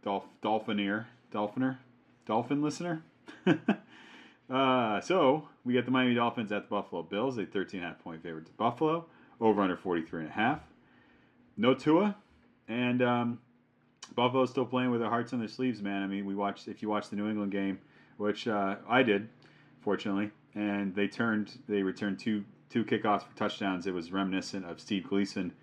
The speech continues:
po-, uh, uh, blocking a punt in New Orleans' return game to the Super Bo-, Superdome back in two thousand six. Um, ve-, very, very similar in terms of the emotion that was spread and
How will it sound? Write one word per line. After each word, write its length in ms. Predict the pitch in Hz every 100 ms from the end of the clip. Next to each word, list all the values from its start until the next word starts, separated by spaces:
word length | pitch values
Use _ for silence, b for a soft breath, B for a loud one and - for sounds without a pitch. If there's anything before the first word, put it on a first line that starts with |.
| b b b b
po-, 180 | 95 90 - -
uh, 300 | 92 87 82 - - - -
uh, 140 | 90 87
blocking 380 | 107 104 104
a 40 | 92
punt 340 | - 101 98 - - b b b
in 120 | 98 90
New 100 | 92
Orleans' 280 | 98 92
return 360 | 90 - 98 92
game 220 | 92 90
to 100 | 82
the 60 | 85
Super 260 | - 95 90
Bo-, 200 | 90 90
Superdome 540 | - 123 110 92 87 87
back 200 | 90 90
in 80 |
two 120 | 80 95
thousand 280 | 87 82
six. 440 | 78 101 90 - - b b b b b b
Um, 340 | 90 90 85 -
ve-, 120 | 143 113
very, 300 | 131 127 117
very 220 | 120 120
similar 320 | 107 123 110 95
in 40 |
terms 240 | 101 101 92
of 80 | 90
the 40 |
emotion 420 | 90 95 95 101
that 120 | 90 87
was 140 | 82
spread 340 | - 92 90
and 240 | 85 85